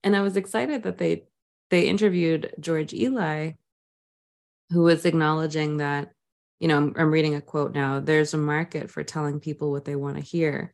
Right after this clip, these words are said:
A lot of clients come to me and said they went to a psychic and they paid thousands of dollars a month and they never really got anything out of it."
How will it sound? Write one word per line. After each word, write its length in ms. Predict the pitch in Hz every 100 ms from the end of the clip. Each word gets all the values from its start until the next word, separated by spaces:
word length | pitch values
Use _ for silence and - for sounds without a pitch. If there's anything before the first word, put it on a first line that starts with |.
| _ _ _ _
A 60 | -
lot 220 | 160 156
of 120 | 170
clients 380 | - 165 151 -
come 240 | - 180 202
to 140 | 190
me 280 | 160 147 -
and 160 | 151
said 200 | - 151
they 100 | 143
went 220 | 143 151 180
to 100 | 190
a 60 |
psychic 560 | 180 147 135 147 143 151
and 100 | 143
they 80 | 143
paid 340 | - 143 143
thousands 520 | 143 139 151 175 165
of 100 | 151
dollars 500 | 151 139 143 151 143
a 60 | 147
month 320 | 143 139 -
and 160 | - 147
they 100 | 147
never 240 | 170 175
really 260 | 165 160 165
got 220 | 202 220
anything 440 | 190 151 147 147 139
out 180 | 139
of 120 | 143 147
it." 260 | 156 -